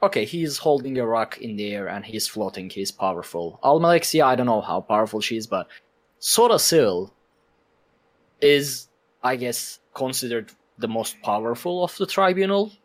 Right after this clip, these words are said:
in a sense. Maybe because of his mysteries, but also the fact that he's making pacts with Daedric princes and whatnot. He has his own dimensional city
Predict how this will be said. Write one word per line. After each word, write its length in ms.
in 60
a 40
sense. 580
Maybe 260
because 360
of 100
his 140
mysteries, 560
but 240
also 360
the 100
fact 220
that 160
he's 280
making 460
pacts 420
with 180
Daedric 320
princes 360
and 140
whatnot. 440
He 200
has 380
his 160
own 260
dimensional 920
city 580